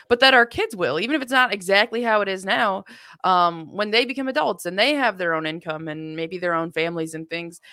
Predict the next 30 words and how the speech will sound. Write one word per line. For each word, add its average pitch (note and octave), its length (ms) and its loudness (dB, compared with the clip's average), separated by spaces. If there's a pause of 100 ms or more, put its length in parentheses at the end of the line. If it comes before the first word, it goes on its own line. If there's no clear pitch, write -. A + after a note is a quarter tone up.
(220)
that G3+ 140 4 (440)
we G3 160 -8
want A3+ 240 0
to A3+ 160 -2
help G#3+ 240 2
them G3 460 -2 (140)
have F#3+ 280 4
the G#3 80 -8
skills, F#3 480 0
the F3+ 80 -4
knowledge, E3 640 2
the E3 80 -8
capabilities E3+ 920 -6
and E3 160 -8
things F3 440 -6 (380)
to A#3 100 2
be G#3 220 2
able G3+ 320 4
to G3 360 -4
succeed, A3 640 -12 (100)
kind F#3+ 160 0
of, C3+ 140 0
I G3+ 80 8
mean, A3+ 300 0 (180)
by G3+ 160 8
whatever G3+ 220 8
definition E3 480 -2
that D3+ 160 0
is, E3+ 180 -4 (320)
that G3 400 8